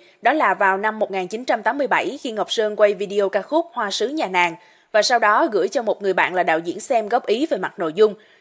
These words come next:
Sau đó người bạn này đã nói với Ngọc Sơn về một nữ ca sĩ hát rất hay, lại xinh đẹp,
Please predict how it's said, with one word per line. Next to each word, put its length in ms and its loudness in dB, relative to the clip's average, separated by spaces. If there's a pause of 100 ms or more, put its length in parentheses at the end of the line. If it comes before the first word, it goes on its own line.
Sau 180 0
đó 160 4
người 140 0
bạn 160 0
này 120 0
đã 140 0
nói 220 0
với 120 4
Ngọc 240 -2
Sơn 360 2
về 220 4
một 240 -4
nữ 140 2
ca 140 -6
sĩ 200 0
hát 240 -8
rất 140 -2
hay, 300 -2 (200)
lại 140 0
xinh 200 -6
đẹp, 260 2